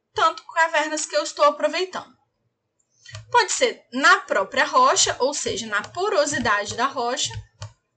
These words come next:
E aí, essa porosidade vai absorver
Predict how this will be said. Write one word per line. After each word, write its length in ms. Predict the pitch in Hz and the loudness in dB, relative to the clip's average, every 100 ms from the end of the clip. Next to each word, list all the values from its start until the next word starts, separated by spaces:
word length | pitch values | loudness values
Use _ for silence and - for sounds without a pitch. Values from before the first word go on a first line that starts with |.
| _ _ - - - - - | _ _ -20 -20 -20 -20 -12
E 60 | - | 4
aí, 360 | 330 359 415 - | 4 6 2 0
essa 280 | 254 285 285 | 2 2 -2
porosidade 960 | - 226 214 - 220 285 311 214 202 _ _ _ _ _ _ _ _ _ _ _ _ _ _ 117 120 _ _ _ _ - - _ - | -4 -4 -4 -2 2 2 2 -2 -10 _ _ _ _ _ _ _ _ _ _ _ _ _ _ _ _ _ _ _ _ -20 -20 _ -6
vai 260 | 240 240 233 | 0 2 2
absorver 880 | 240 226 240 233 226 262 311 - | 0 0 -2 0 2 2 0 -4